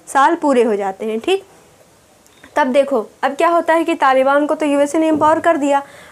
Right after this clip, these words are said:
अब ये क्या था, धीरे धीरे तालिबान अफ़गानिस्तान में, मतलब कि अपनी, अ, जो उनकी creativity थी उसको start करना शुरू कर दिया, ठीक है।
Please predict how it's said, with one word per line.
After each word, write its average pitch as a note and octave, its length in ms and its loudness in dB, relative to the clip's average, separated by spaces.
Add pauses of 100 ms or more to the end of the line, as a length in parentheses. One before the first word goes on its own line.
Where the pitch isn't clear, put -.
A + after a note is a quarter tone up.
अब D#4+ 140 0
ये E4+ 120 2
क्या E4+ 200 0
था, E4+ 120 -2
धीरे C#4+ 280 0
धीरे D#4 220 0
तालिबान C#4+ 420 2
अफ़गानिस्तान B3+ 760 -2
में, C#4 220 0 (360)
मतलब B3+ 260 0
कि C#4+ 140 -4
अपनी, C#4+ 300 -2
अ, B3 220 0
जो C4 300 -2 (300)
उनकी B3+ 240 -2
creativity C4 580 -2
थी E4 140 -2
उसको D#4+ 340 -4
start B3+ 260 -2
करना B3+ 260 0
शुरू B3 220 -2
कर F#3+ 180 -8
दिया, G3 140 -6
ठीक F4+ 220 -4
है। C4+ 180 -4